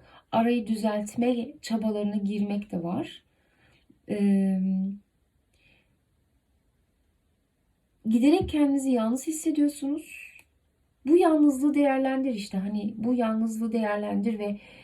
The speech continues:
e, yeteneklerini ortaya çıkarmak için kendi hobilerine yönel. Gece yarısında kullanabilirsin. Çünkü canlar siz sıfırlanıyorsunuz. Ya da sıfırlanmışsınız çok ciddi ölçüde.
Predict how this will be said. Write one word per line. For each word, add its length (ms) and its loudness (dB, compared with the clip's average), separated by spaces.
e, 60 0
yeteneklerini 840 0
ortaya 300 -4
çıkarmak 460 -6
için 320 -6
kendi 320 0
hobilerine 580 0
yönel. 340 -2
Gece 300 0
yarısında 560 -4
kullanabilirsin. 1040 -8
Çünkü 300 0
canlar 280 2
siz 220 -6
sıfırlanıyorsunuz. 1300 -2
Ya 160 2
da 60 4
sıfırlanmışsınız 1000 -2
çok 200 -12
ciddi 360 2
ölçüde. 440 -4